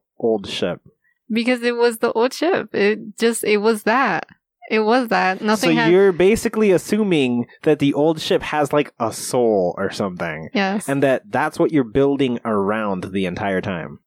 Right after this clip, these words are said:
Speaker 2: It's not the soul. It's, it's your thing. Your thing.
Speaker 1: No,
Speaker 2: you
Speaker 1: but you can have the thing and it be a different thing and still be your thing.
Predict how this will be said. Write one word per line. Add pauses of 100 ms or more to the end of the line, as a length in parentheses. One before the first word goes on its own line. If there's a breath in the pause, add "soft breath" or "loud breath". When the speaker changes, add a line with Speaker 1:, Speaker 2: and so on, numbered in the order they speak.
(100)
Speaker 2:
It's
not
the
soul.
It's, (320)
it's (260)
your
thing. (120)
Your
thing.
Speaker 1:
No,
Speaker 2:
you
Speaker 1:
but
you
can
have (200)
the (120)
thing
and
it
be (100)
a
different
thing
and
still
be
your
thing.